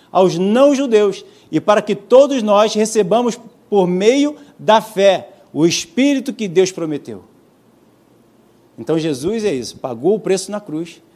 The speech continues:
para que essa bênção que foi dada lá a Abraão, de que é os descendentes dele, que é do mesmo estilo de vida como Abraão viveu, que Jesus fez,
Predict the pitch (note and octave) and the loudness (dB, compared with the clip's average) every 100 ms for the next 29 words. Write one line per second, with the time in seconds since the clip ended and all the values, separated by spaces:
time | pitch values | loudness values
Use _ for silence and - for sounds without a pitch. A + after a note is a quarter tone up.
0 | _ _ D3+ D3+ G3 A#3 A#3+ F3+ F#3 C4+ | _ _ -6 -2 -2 0 -2 0 4 4
1 | C#4 C4 A3 A#3+ A3+ F#3+ F3 E3 D#3 F#3+ | 4 0 -6 -4 -2 2 2 2 2 2
2 | G#3 G3+ G3+ E3 D#3+ D3 - E3 E3 C3 | 2 2 2 2 -2 -4 -2 0 0 2
3 | F3 C4 - A3+ G3 E3 C4 C#4 C#4 G3 | 4 4 2 -2 0 0 2 2 -2 -4
4 | D#3 D#3+ E3+ A3 - _ _ _ _ _ | 0 0 0 -6 -20 _ _ _ _ _
5 | - C#3+ C#3 C#3+ G#3+ C4+ A#3+ G#3+ - A3+ | -4 -2 0 2 2 2 0 -2 -2 -2
6 | G#3 F3+ F3 D#3+ E3+ E3 E3 D#3+ D#3 D3+ | -2 2 2 2 0 0 2 2 0 -2
7 | G#3+ F3+ G#3+ - - _ _ D#3+ C3 D3+ | 2 2 2 -4 -20 _ _ -4 0 0
8 | C3+ A#3+ - F#3 G#3 B3 | 0 -4 -2 -2 -2 -4